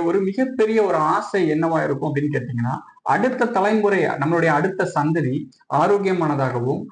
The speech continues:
அவங்களுக்கு தேவையான எல்லா விதமான வசதிகளோடும் நல்ல ஒரு சிறப்பான வாழ்க்கையை வாழணும் அப்படின்னு தான் எல்லாருமே ஆசைப்படுறாங்க. அப்படி இருக்கும் பொழுது நம்மளுடைய வரலாறை பத்தின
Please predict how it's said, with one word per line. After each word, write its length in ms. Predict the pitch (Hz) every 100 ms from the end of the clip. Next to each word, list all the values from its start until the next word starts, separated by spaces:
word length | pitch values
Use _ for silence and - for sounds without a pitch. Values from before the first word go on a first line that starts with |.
| -
அவங்களுக்கு 440 | - 170 196 180 180
தேவையான 500 | - 208 226 226 202 185
எல்லா 260 | 160 175 202
விதமான 340 | 196 185 175
வசதிகளோடும் 840 | 151 151 208 214 214 196 190 214 202
நல்ல 340 | 160 180 202
ஒரு 160 | 180 170
சிறப்பான 460 | 180 185 180 185
வாழ்க்கையை 480 | 170 151 160 156 160
வாழணும் 500 | 135 139 160 156 160
அப்படின்னு 400 | 127 139 165 160 151
தான் 200 | 202 160
எல்லாருமே 540 | 151 202 190 156 165
ஆசைப்படுறாங்க. 720 | 151 139 139 127 117 120 117 120 117 - _ -
அப்படி 300 | - 156 233
இருக்கும் 340 | 220 220 254 220
பொழுது 340 | 165 117 139 202 - _
நம்மளுடைய 380 | 156 208 214 208 170
வரலாறை 440 | 180 226 247 233
பத்தின 400 | 226 220 226